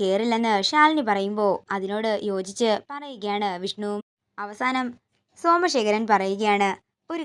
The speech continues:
കാര്യം ചെയ്യാം, നമുക്ക് ഈ ജീപ്പിൽ തന്നെ പോകാം. വിഷ്ണുവും വരട്ടെ ഞങ്ങളുടെ കൂടെ." വിഷ്ണുവും ശാലിനിയോടൊപ്പം സ്റ്റേഷൻ വരെ വന്നോളാൻ ആ പോലീസുകാരൻ പറയുമ്പോ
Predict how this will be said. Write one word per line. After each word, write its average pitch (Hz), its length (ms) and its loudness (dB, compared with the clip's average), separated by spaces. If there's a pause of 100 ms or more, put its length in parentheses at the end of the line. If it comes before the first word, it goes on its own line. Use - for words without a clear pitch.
കാര്യം 214 300 -2
ചെയ്യാം, 202 260 -6 (380)
നമുക്ക് 220 320 0 (500)
ഈ - 20 0 (140)
ജീപ്പിൽ 220 280 -2
തന്നെ 208 220 2
പോകാം. 202 300 2 (380)
വിഷ്ണുവും 254 360 -4
വരട്ടെ 269 280 2
ഞങ്ങളുടെ 269 260 0
കൂടെ." 269 180 -2 (260)
വിഷ്ണുവും 311 520 -2
ശാലിനിയോടൊപ്പം 294 680 2
സ്റ്റേഷൻ 208 380 0
വരെ 247 160 4
വന്നോളാൻ 214 400 2 (440)
ആ 311 100 -2 (100)
പോലീസുകാരൻ 226 560 -2
പറയുമ്പോ 214 340 -2